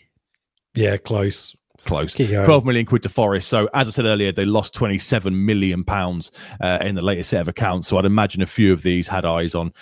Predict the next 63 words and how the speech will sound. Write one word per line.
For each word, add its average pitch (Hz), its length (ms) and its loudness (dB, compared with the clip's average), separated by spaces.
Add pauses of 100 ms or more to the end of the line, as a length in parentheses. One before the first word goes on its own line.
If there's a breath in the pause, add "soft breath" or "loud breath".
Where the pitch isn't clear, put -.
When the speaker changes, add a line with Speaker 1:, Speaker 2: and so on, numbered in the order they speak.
(120 soft breath)
Speaker 2:
you 90 80 -4
know, 85 100 0
bringing 85 280 -2
some 92 160 -2
money 85 220 0
in 82 60 -2
to - 60 -10
try - 160 -2
and 80 80 0
make 78 140 -4
the 80 60 0
accounts 82 300 -4
look 78 120 -8
slightly 78 240 -2
better. 80 240 -12 (480 loud breath)
Speaker 1:
Interesting 147 320 2
to - 40 0
see 139 120 2
Sam 127 260 4
Byram 123 380 4
rock 123 240 2
up 120 120 0
at 113 100 -2
Leeds 127 340 6
as 113 80 -2
well 120 240 6
and 113 100 0
get 117 160 2
in 113 140 2
their 120 220 6
team. 117 260 2
He's 120 160 4
now 117 180 2
injured 113 320 2
and 113 160 0
will 110 80 2
miss 107 160 0
the - 100 -2
game 107 200 2
against 107 240 -2
us. 120 180 0
But, - 240 -6 (340 loud breath)
and 104 200 -2
Tim 123 160 2
Krul 110 180 2
off 104 120 0
to 107 80 -2
Luton 101 300 2
as 101 120 0
well. 110 200 4
But 113 160 -2
yeah, 156 120 4
some 143 200 2
big 143 100 2
experience 147 500 6
leaves, 139 440 4 (440 loud breath)
some - 180 -2
experience 117 400 2
comes 117 300 2
in. 151 360 8 (500 loud breath)
How 143 220 6
will 135 120 8
these 131 500 2